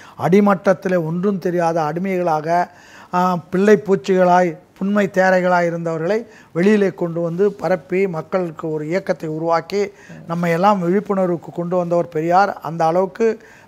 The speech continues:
வேற யாரும் இன்றைய தினம் த-, இந்தியாவுல செய்யல. அதனால அவரோட கம்பேர் பண்ணி மற்றவங்கள பேச வேண்டியதில்லை. முன்னாடி இருந்தவங்க செஞ்சாங்க, செய்யலைன்னு சொல்லல. அவங்களும்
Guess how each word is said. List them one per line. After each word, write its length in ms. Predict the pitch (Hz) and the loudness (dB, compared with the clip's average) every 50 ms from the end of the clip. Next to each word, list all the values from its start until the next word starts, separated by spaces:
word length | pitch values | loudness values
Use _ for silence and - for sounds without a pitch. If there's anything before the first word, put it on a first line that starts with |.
| _ | _
வேற 160 | - 160 156 156 | -6 -4 -2 2
யாரும் 460 | 160 156 170 190 202 214 226 208 185 | 4 8 8 8 8 6 4 2 0
இன்றைய 240 | 170 165 165 160 156 | -2 -4 -4 -4 -4
தினம் 220 | 170 185 185 160 | -4 -6 -6 -8
த-, 100 | - - - 175 | -10 -12 -10 -8
இந்தியாவுல 440 | 165 170 170 160 156 160 156 170 165 - | -6 -4 -2 0 0 0 0 -2 -4 -4
செய்யல. 340 | - 156 156 156 147 135 - - - _ _ _ _ _ - - - | -4 -4 -4 -4 -4 -6 -8 -10 -14 _ _ _ _ _ -20 -20 -14
அதனால 460 | 143 151 165 180 196 196 175 165 160 - - - - - - - - | -10 -6 -2 0 0 2 2 0 -2 -6 -12 -20 -20 -20 -16 -6 -2
அவரோட 380 | 147 170 202 196 208 226 226 214 | 0 2 4 4 4 4 2 2
கம்பேர் 380 | - 180 190 180 226 226 214 - | 0 -2 -2 2 2 2 2 2
பண்ணி 180 | - 190 196 202 | -2 -6 -4 -4
மற்றவங்கள 400 | 190 175 165 - 170 170 180 180 | -4 -4 -4 -4 -4 -4 -4 -4
பேச 360 | - - 175 180 160 - 175 | -2 -2 -2 -2 -2 -4 -6
வேண்டியதில்லை. 420 | 160 156 147 143 135 117 113 117 - 123 135 | -6 -6 -6 -8 -8 -8 -10 -12 -14 -12 -10
முன்னாடி 260 | 156 175 190 196 190 | -4 0 0 2 2
இருந்தவங்க 460 | 185 185 180 196 208 226 247 269 269 - - | 0 -2 -2 -2 -2 -2 -2 -4 -6 -8 -8
செஞ்சாங்க, 360 | 208 220 220 247 208 165 117 - - _ _ _ - _ _ - | -8 -4 -2 -2 -2 -4 -6 -12 -20 _ _ _ -20 _ _ -4
செய்யலைன்னு 420 | - 185 196 202 196 196 202 214 - - | -2 2 2 2 2 2 0 0 -2 -6
சொல்லல. 160 | 180 170 156 165 | -8 -8 -6 -6
அவங்களும் 580 | 196 247 226 185 190 214 233 233 226 214 214 | -6 -4 -2 -2 -2 0 2 2 2 2 0